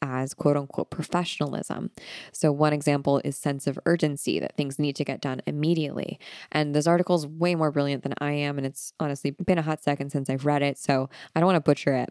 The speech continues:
but going through it is so useful because you see so many things that you learned that were good, right? Quote unquote good, good qualities, being a perfectionist, being an overachiever,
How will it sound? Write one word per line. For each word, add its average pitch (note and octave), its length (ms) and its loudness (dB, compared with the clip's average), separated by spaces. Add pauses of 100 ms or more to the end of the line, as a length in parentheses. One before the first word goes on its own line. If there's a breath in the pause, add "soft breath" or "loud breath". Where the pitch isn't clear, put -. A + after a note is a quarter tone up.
but D3 200 4 (540 loud breath)
going E3+ 260 4
through F3+ 240 6
it F3 80 6
is C#3+ 140 0
so D3+ 320 4
useful E3+ 880 0
because D3+ 280 2
you D3 80 2
see D3 220 0
so F3+ 160 -2
many A#3+ 180 4
things F3 340 0
that - 140 0
you D#3+ 160 2
learned C#3+ 680 0 (240)
that D3+ 180 -2
were C#3+ 100 -2
good, E3 500 -2 (100)
right? - 180 -4
Quote - 160 -2
unquote D3+ 300 -2
good, - 340 -4 (320 soft breath)
good F#3+ 160 0
qualities, D2 540 -4
being F3+ 200 2
a F3 80 4
perfectionist, - 880 -2
being D#3+ 180 2
an D#3 60 2
overachiever, C#3+ 800 0